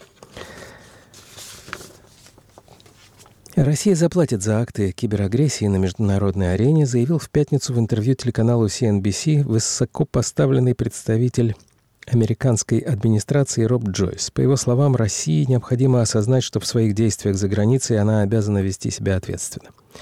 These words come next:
Роб Джойс имел в виду запущенный в июле две тысячи семнадцатого года компьютерный вирус-вымогатель NotPetya, который выразил, который поразил шестьдесят четыре страны и причинил материальный урон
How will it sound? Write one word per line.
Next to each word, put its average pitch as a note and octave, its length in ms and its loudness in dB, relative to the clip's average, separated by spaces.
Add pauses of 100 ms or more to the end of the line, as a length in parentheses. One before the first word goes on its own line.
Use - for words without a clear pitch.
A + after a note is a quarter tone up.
(500)
Роб C3+ 260 2
Джойс B2 420 0
имел A2 240 2
в G2 80 -4
виду G2+ 160 0
запущенный G2 600 0
в - 20 -4
июле F#2+ 320 0
две F#2 160 -4
тысячи - 320 -4
семнадцатого F#2+ 600 -2
года D3+ 240 2
компьютерный B2+ 640 2
вирус-вымогатель A#2 880 0
NotPetya, A2 720 0 (640)
который C3+ 320 0
выразил, A#2+ 440 2 (380)
который B2+ 300 2 (100)
поразил B2 500 0
шестьдесят A2 520 -4
четыре A#2+ 320 -2
страны A2 420 0
и C#3+ 60 -2
причинил C3 580 2
материальный A2 760 0
урон B2+ 420 0